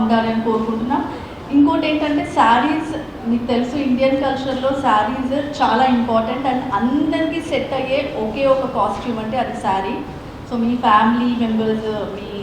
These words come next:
ఫ్రెండ్స్, మీ వెల్ విషర్స్ అందరికీ కూడా ఈ మెసేజ్ షేర్ చేయండి. And, uh, మేము ఇది కమర్షియల్‌గా కాకుండా cost to cost లాగా, ఎందుకంటే మీరు చాలా ఈవెంట్స్,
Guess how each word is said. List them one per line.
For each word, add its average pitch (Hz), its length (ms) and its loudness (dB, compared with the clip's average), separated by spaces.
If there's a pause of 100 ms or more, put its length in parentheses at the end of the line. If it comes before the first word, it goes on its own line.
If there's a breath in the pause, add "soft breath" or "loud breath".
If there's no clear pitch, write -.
(320)
ఫ్రెండ్స్, 226 360 0 (300)
మీ 214 160 -8
వెల్ 190 220 -4
విషర్స్ 240 340 -2
అందరికీ 285 420 0
కూడా 277 200 6 (440)
ఈ 247 120 0
మెసేజ్ 240 340 0
షేర్ 233 320 0
చేయండి. 233 340 -2 (240)
And, 226 240 2 (120)
uh, 220 40 0 (440)
మేము 285 180 2
ఇది 294 180 2
కమర్షియల్‌గా 302 720 2
కాకుండా 254 400 0 (140)
cost - 280 4 (100)
to 311 40 -6 (120)
cost 226 220 0 (100)
లాగా, 196 240 -2
ఎందుకంటే 285 360 0 (120)
మీరు 285 200 -2
చాలా 247 320 6 (340)
ఈవెంట్స్, 269 380 -4